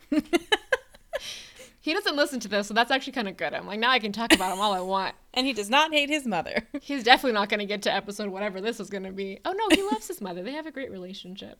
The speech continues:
Speaker 1: <laughs>
Speaker 2: It's my amma. She's, uh, Korean, so.
Speaker 1: Oh, cute.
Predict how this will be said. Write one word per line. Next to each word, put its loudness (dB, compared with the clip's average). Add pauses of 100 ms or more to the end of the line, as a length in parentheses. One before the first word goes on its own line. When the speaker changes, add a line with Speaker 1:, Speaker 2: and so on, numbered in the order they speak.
Speaker 1:
<laughs> -12
Speaker 2:
It's -8
my -4
amma. -6
She's, -10
uh, -4 (140)
Korean, -12
so. -14 (680)
Speaker 1:
Oh, -6 (240)
cute. -2